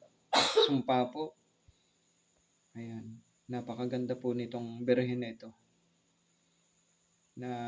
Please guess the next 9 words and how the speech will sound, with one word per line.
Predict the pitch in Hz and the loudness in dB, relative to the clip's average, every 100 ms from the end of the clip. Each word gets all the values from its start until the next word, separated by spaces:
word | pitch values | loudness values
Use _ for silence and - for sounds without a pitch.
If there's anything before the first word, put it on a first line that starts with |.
| 120 120 113 113 | -6 -6 -8 -10
magamit | 120 135 131 135 135 131 135 | -4 0 4 4 4 0 -4
nyo | 127 | -8
po | - - _ _ _ _ - | -8 -16 _ _ _ _ -8
pang | 127 127 127 127 127 123 120 117 113 _ - _ _ - _ _ _ _ _ _ _ _ _ _ _ | -6 -4 -6 -6 -8 -12 -18 _ _ _ -20 _ _ -20 _ _ _ _ _ _ _ _ _ _ _
protection | - 139 131 127 - 127 127 | -4 -2 0 0 0 -2 -2
po | 127 | -4
sa | - 117 | -6 -8
inyong | 117 117 | -6 -8
sarili. | 113 113 110 113 110 | -6 -4 -2 -4 -10